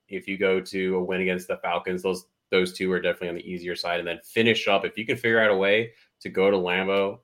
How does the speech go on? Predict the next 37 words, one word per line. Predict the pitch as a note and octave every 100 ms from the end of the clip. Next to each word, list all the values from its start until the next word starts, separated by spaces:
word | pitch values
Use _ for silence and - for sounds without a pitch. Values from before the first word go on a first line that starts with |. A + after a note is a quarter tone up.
| -
and | F2
beat | D#2+ F#2 F#2
the |
Packers, | - F#2 G2 G2 D#2+ D#2 - - _ _ _ _
that | F2+ F2 -
ultimately | F#2+ G#2 G2+ F#2 F#2
that | F2+ E2 E2 -
the | F#2+
Bears | F#2+ F#2 F2+ F#2+
really | G2 F#2
can | - F#2 F2+
end | F2 E2+
up | -
pulling | F#2 E2+
that | D2
win | E2 F2
off, | D#2+ D#2+
especially | - - G2+ F#2 F#2+
if | F2+ - _ _ _ -
Vikings | G2 G2 G2 G#2 G2+ F2
end | F#2+
up | F#2 F2+
losing, | F2+ F#2+ F#2 F2+ F2 _ _ _ _ _ _ _ _ -
you | - G#2+
know, | F2+
th-, | - G#2
uh, | F#2+ F#2 F2
three | - G2+ F#2+
out | F#2
of |
their | F2+ F2+
last | F2+ F2
four | - F#2+ G2 F#2+ F#2+ -
right | F2+ F2
now | F2+ F2
that | F2 E2+
they're | F2+ F2+ F2